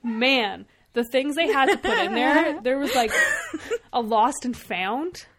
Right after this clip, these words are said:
Speaker 2: Yeah, 'cause they didn't have the interwebs to be like, "I lost this, help me find it." <laughs>
Speaker 1: I remember seeing, like, lost and founds, like, our newspapers and stuff like that. I remember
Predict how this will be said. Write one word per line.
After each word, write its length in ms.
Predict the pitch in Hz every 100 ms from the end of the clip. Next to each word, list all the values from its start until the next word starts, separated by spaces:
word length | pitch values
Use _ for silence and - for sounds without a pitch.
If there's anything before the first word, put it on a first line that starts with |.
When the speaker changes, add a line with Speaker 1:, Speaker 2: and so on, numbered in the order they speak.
| _
Speaker 2:
Yeah, 680 | 254 277 330 311 254 214 208 - - -
'cause 140 | 254
they 120 | 285
didn't 220 | 302 330 311
have 220 | 320 339
the 160 | 311
interwebs 580 | 294 381 381 277 214 185 - 247
to 60 |
be 180 | 214 226
like, 220 | 226 226
"I 100 | -
lost 340 | 233 302 359 240
this, 360 | 202 285 -
help 180 | - -
me 60 | 294
find 340 | 339 359 349
it." 240 | 320 - - - 698 719
<laughs> 320 | 640 277 -
Speaker 1:
I 120 | 240
remember 260 | 247 302 320
seeing, 140 | 330 294
like, 140 | 247
lost 320 | 233 226 226
and 120 | 233
founds, 320 | 226 202 208 208
like, 140 | 220
our 220 | 226 208
newspapers 720 | 233 254 - 294 277 302 311 302
and 100 | 269
stuff 240 | - 285 285
like 180 | 285 302
that. 200 | 285 277
I 40 |
remember 380 | 240 247 277